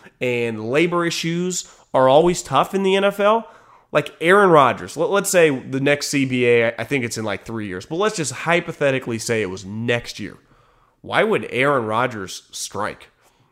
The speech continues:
You know, wh-, wh-, why would he, wh-, why would he sit out games? Like, let's say the, all the N F L players were gonna we're gonna galvanize and get together and say, "We will not sign the C B A until we get what we deserve."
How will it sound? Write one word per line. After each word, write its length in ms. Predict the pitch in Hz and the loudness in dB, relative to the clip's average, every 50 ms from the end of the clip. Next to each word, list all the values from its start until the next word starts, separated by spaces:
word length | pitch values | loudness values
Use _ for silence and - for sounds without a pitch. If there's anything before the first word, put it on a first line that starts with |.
| _ _ _ _ _ _ _ _ _ _ | _ _ _ _ _ _ _ _ _ _
You 120 | - 107 | -10 -8
know, 160 | 107 104 110 123 - - | -6 -6 -6 -8 -8 -10
wh-, 200 | 135 120 - - | -8 -8 -8 -8
wh-, 400 | - 117 107 - 113 120 - - | -8 -12 -10 -6 -4 -4 -4 -2
why 200 | 131 123 143 170 | 0 2 2 2
would 160 | 180 180 147 | 2 0 -2
he, 720 | 120 127 143 143 139 135 127 123 120 113 107 - - _ _ | -2 -2 -2 0 0 0 -2 -2 -4 -6 -10 -12 -16 _ _
wh-, 560 | - 67 - 60 - 62 78 107 117 - - | -20 -20 -20 -20 -20 -18 -8 -8 -8 -6 -4
why 160 | 113 120 151 | 0 0 2
would 120 | 185 180 151 | 2 2 0
he 100 | 143 131 | -2 -2
sit 260 | - - - 143 131 | -4 -2 -2 0 2
out 220 | 131 120 113 92 | 2 0 0 -2
games? 480 | 104 113 113 110 92 80 69 - - - _ _ | -4 -6 -6 -6 -6 -10 -12 -16 -20 -20 _ _
Like, 140 | 127 127 131 | -6 -2 0
let's 180 | 160 170 165 | 0 0 0
say 260 | - 160 147 135 127 123 | 0 0 0 0 0 -2
the, 320 | 80 76 - 120 117 87 | -4 -10 -16 -12 -10 -8
all 340 | 98 - - 120 139 175 196 | -8 -6 -4 2 2 4 4
the 140 | 190 202 196 | 4 4 4
N 80 | 185 | 2
F 100 | 180 175 | 4 4
L 120 | 180 160 143 | 4 2 2
players 400 | - 139 139 131 123 117 107 110 | 2 0 0 2 0 -2 -4 -8
were 120 | 113 113 | -10 -8
gonna 240 | 113 117 107 98 98 _ _ _ _ _ _ - - _ - | -6 -6 -6 -8 -10 _ _ _ _ _ _ -20 -20 _ -6
we're 80 | 135 131 | -4 -2
gonna 160 | 127 123 117 | -2 -2 -4
galvanize 720 | 110 110 131 147 160 180 175 185 170 156 156 156 156 147 131 | -4 -4 -2 0 0 0 0 0 2 2 2 2 2 0 -2
and 120 | 135 127 | -4 -2
get 160 | 135 143 139 | -2 -4 -4
together 480 | - 131 123 120 117 110 104 104 101 - - _ _ _ _ _ _ _ _ _ _ _ _ | -4 -6 -2 -2 -2 -2 -4 -6 -8 -10 -14 _ _ _ _ _ _ _ _ _ _ _ _
and 320 | - 113 113 110 107 104 - | -6 -6 -4 -4 -6 -6 -6
say, 180 | - 120 113 | -4 -4 -4
"We 240 | 101 98 117 170 208 | -4 -2 -2 0 0
will 180 | 202 151 107 107 | 0 0 -4 -6
not 360 | 113 139 170 180 196 - - | -10 -10 -8 -8 -8 -8 -6
sign 300 | - 175 170 170 170 170 | -6 -4 -2 -2 -2 -4
the 80 | 156 | -4
C 180 | - - 165 160 | -6 -4 -4 -6
B 220 | 147 147 151 143 | -4 -4 -4 -2
A 120 | 139 139 139 | -2 -2 -2
until 280 | 127 113 - 143 151 | -4 -6 -4 -4 -4
we 120 | 143 135 135 | -2 -4 -4
get 280 | 127 120 156 165 - | -4 -2 -2 -2 -2
what 160 | 127 135 110 123 | -4 -8 -8 -8
we 140 | 175 190 | -8 -8
deserve." 580 | 165 131 113 - - 233 254 208 156 - - - | -8 -10 -6 0 4 4 4 4 2 -6 -14 -20